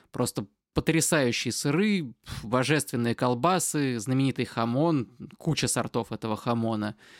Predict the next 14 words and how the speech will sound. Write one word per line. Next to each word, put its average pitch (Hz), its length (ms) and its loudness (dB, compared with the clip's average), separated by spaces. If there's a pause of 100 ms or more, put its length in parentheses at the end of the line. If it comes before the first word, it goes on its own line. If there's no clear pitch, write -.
(420)
И 123 80 -4
всё 147 200 2
свежее, 156 800 2
вкусное 151 640 0
такое. 117 800 0 (280)
По - 60 -8
сравнению 135 800 0 (240)
с - 100 -10
российским 160 580 0
импортозамещением 143 840 2
это 127 180 -2
небо 135 320 2
и 131 60 2
земля. 127 480 2